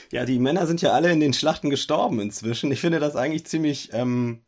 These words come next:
realistisch tatsächlich. Wenn die sich ständig alle bekriegen, dann sind irgendwann alle, alle erwachsenen Adligen weg, dann müssen die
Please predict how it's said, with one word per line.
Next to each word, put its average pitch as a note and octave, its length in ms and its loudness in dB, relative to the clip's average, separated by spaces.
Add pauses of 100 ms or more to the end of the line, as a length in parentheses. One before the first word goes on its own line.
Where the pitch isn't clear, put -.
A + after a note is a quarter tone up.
(100)
realistisch G#2+ 600 0
tatsächlich. F#2+ 680 -10 (300)
Wenn B2 100 -4
die A#2+ 80 -2
sich B2+ 160 -4
ständig D3 400 -2
alle C#3+ 120 0
bekriegen, D3+ 720 -2 (240)
dann A#2+ 140 -4
sind D#3+ 160 -4
irgendwann C3+ 300 0
alle, B2 580 -4
alle B2 140 -2
erwachsenen A2+ 440 -2
Adligen B2+ 440 0
weg, - 420 -4 (300)
dann A2 160 -2
müssen B2+ 260 -2
die D#3+ 200 -4